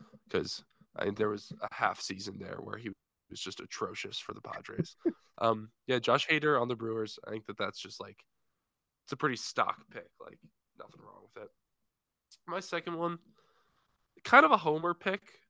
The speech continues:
Speaker 1: but not really from how I'm taking him. I'm moving, moving Poppy over to the D H. Give me Anthony Rizzo as my first baseman.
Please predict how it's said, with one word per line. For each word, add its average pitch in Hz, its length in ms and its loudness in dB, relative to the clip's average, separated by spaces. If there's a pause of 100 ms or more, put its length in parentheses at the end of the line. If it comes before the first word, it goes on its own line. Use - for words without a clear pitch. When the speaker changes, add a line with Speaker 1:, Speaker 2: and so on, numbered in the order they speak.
(140)
Speaker 1:
but 139 120 6
not 127 280 4
really 127 380 0
from 120 460 -6
how 127 220 2
I'm 107 80 0
taking 117 380 -6
him. 139 200 0 (140)
I'm 117 240 2
moving, 131 500 2 (520)
moving 139 420 -2
Poppy 127 480 8
over 117 240 -2
to 120 80 -4
the 117 100 -4
D 113 280 -2
H. 101 400 0
Give 117 100 -4
me 165 240 4
Anthony 123 300 0
Rizzo 98 460 -6
as 101 120 -10
my 104 180 -10
first 101 280 -10
baseman. 95 380 -10